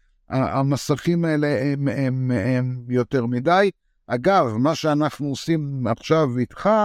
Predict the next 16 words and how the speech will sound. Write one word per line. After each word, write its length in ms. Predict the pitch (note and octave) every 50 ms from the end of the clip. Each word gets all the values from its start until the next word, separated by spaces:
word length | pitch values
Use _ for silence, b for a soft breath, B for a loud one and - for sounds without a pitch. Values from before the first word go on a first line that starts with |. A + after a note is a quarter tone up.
| G3+ F#3+ - _ _ _ _ _ -
זו 180 | G#2 A2 D3 D#3
מצווה 440 | D#3 D3 - - - D3 E3 F3
גדולה, 500 | E3 C3+ D3 C#3+ D3+ E3 F3+ G#3 A#3 A#3 G3+ -
כי 260 | - D3+ D3+ C#3+ B2 - _ _ _ _ _ _ -
אנשים, 640 | - C#3 C#3+ C3+ - - - F#3+ G3+ G3 F#3+ E3+ -
אה, 320 | D3 D3+ D#3 D3+ D3+ C#3+ -
הם, 320 | - C#3+ C#3+ C#3+ C3 F#2+ F#2
אה, 420 | G2 C#3 C#3 A2+ - D#3 C#3+ A2+ G2+ D3 C3+ G#2 G#2+ C#3
הפסיקו 340 | - - - F3+ C3+ E3+
לשמוע 360 | F3 D#3+ - - D#3 E3 E3+ E3
הרצאות, 580 | D3 C3+ - - F#3+ E3 G#3 G#3 F3 G#2 A2
והיום 400 | A2 B2 B2 C3 D3+ D#3+ D#3 D3+
הפודקאסטים 960 | C#3+ - _ - G#3 A3 A3 - - E3+ D3+ - - - C#3 D3 D3 E3 D#3+ C#3+ - _ _ _ _ _ _ _ -
עושים 360 | A#2 B2+ - - F3+ F#3+ F#3+
איזה, 220 | F#3 D#3 B2 D3+ E3
איזה, 580 | D#3 D#3 D#3 D3 A#2 C3 D3+ C#3 A#2 C3 D3